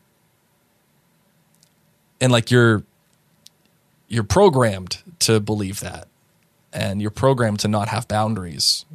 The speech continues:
when it comes to the business. And I, I feel like I'm making it sound like a cult. It's not. It's just when you grow up in a business that requires, you know, time and, and money and, and,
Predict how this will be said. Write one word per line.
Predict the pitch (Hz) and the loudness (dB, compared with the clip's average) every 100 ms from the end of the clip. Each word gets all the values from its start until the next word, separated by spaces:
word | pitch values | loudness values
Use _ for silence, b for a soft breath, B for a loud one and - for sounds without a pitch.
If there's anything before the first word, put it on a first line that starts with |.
| 175 _ _ | -20 _ _
when | 110 104 | -6 -4
it | - | -4
comes | 101 101 | -4 -4
to | - | -6
the | - | -10
business. | - - 113 - - - | -12 -10 -4 -2 -2 0
And | 139 | 0
I, | 135 143 | 2 2
I | 143 | 4
feel | 220 | 4
like | 214 | 4
I'm | 156 | 2
making | 151 139 | 2 0
it | 123 | 0
sound | - 123 | 0 2
like | 117 | 0
a | 104 | -4
cult. | - 113 - | -4 -4 -4
It's | 117 135 | -2 0
not. | 117 95 | 0 -2
It's | 110 110 | -6 -2
just | - 131 - _ B B B B B B | 2 2 0 _ B B B B B B
when | - 123 | -2 2
you | 120 | 2
grow | 113 147 | 4 4
up | 143 | 4
in | 127 | 2
a | |
business | 117 113 117 113 | 2 2 2 2
that | 113 | 0
requires, | 107 - 120 113 107 107 104 - - - _ _ _ _ _ _ _ | -2 0 2 2 0 0 0 0 0 -4 _ _ _ _ _ _ _
you | 117 | -2
know, | 98 85 - _ _ - | -2 -4 -12 _ _ -4
time | - 143 117 117 120 | 2 2 2 2 0
and, | 101 95 | -2 -2
and | 113 107 | -2 2
money | 123 120 110 120 104 | 4 4 2 2 0
and, | 98 101 - - | 0 -4 -6 -6
and, | 104 101 92 85 | -2 -2 -2 -6